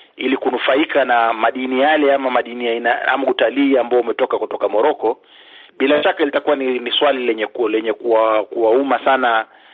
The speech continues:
hawa wapiganaji ha-, haki za Polisario, lakini hawana budi. Jambo ki-, kimuhimu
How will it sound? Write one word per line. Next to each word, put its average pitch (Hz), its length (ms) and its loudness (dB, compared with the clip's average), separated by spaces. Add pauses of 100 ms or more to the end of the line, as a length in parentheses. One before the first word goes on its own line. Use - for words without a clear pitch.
(240)
hawa 104 640 2 (180)
wapiganaji 120 680 0
ha-, 110 460 0
haki 110 440 -6
za 98 360 2
Polisario, 110 680 -2 (640)
lakini 151 320 0
hawana 143 500 4
budi. 139 480 -4
Jambo 127 240 0 (420)
ki-, 135 160 0
kimuhimu 156 720 2